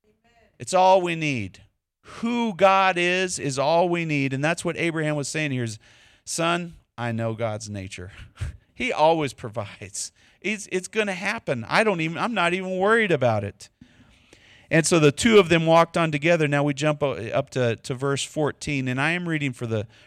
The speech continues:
from this other translation that makes it so, so rich and poignant. But Abraham, uh,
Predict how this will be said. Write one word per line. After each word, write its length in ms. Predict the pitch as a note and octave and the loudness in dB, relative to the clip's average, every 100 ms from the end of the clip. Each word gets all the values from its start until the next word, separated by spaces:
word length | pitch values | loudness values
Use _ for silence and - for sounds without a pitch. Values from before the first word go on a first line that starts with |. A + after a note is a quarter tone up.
| _ | _
from 180 | C3 | -6
this 180 | C3 B2 | -4 0
other 200 | D3 C#3+ | 2 2
translation 720 | B2 D3+ B2+ A#2 B2+ B2+ - | 0 -4 -4 -2 -2 -2 -4
that 100 | A2+ | -6
makes 320 | G#2 C3+ C3+ - | -6 -6 -6 -8
it 100 | - | -8
so, 460 | - D3+ D3 B2 | -2 2 2 0
so 220 | A2+ - | -4 -4
rich 340 | D3+ C3 C3+ - | -2 -2 -2 -4
and 160 | A2+ | -8
poignant. 420 | - C#3 B2+ A#2 - - - - - _ C#3 | -4 -4 -2 -4 -6 -16 -20 -20 -20 _ 2
But 120 | D3 | 6
Abraham, 800 | F3+ A3 G3 D#3 D3+ D3 C#3 D3 _ _ _ - | 8 8 6 6 6 4 2 -6 _ _ _ 2
uh, 360 | C3+ B2+ B2 | 6 8 8